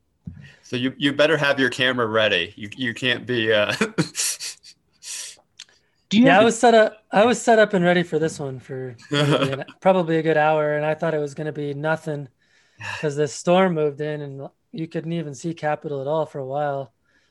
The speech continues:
Speaker 3: And then it all just started to clean out. And then that last moment of light broke through the clouds and then started,
Speaker 1: Nice.
Speaker 3: and then you also get that bounce light coming off the clouds, and that's why it's so intense.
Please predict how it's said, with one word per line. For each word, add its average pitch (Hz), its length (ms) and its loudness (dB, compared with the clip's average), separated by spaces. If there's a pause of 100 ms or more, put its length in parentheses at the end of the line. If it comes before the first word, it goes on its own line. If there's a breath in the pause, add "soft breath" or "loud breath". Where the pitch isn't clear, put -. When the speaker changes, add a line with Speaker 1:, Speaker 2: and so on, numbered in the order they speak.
(140)
Speaker 3:
And 151 100 -10
then 160 100 -4
it 147 80 -4
all 165 160 0
just 170 160 -10
started 175 320 -2
to 151 80 -8
clean 170 320 -8
out. 170 360 -4 (580)
And 147 180 -10
then 143 320 -10 (600)
that 151 180 4
last 165 340 4
moment 175 280 0
of 156 60 2
light 170 340 2 (640)
broke 160 260 2
through 175 120 0
the 165 100 -6
clouds 170 720 -2 (200)
and 151 140 -8
then 147 80 -6
started, 156 240 0
Speaker 1:
Nice. 110 220 -4
Speaker 3:
and 165 100 -4
then 180 100 2
you 180 80 4
also 170 200 0
get 165 180 -2
that 147 200 -2
bounce 160 320 -2
light 214 320 -2 (680)
coming 170 240 -2
off 160 180 -2
the 160 80 -10
clouds, 165 600 -6
and 143 100 -12
that's 143 180 -6
why 143 120 -2
it's 131 140 -10
so 139 200 -10
intense. 131 600 -14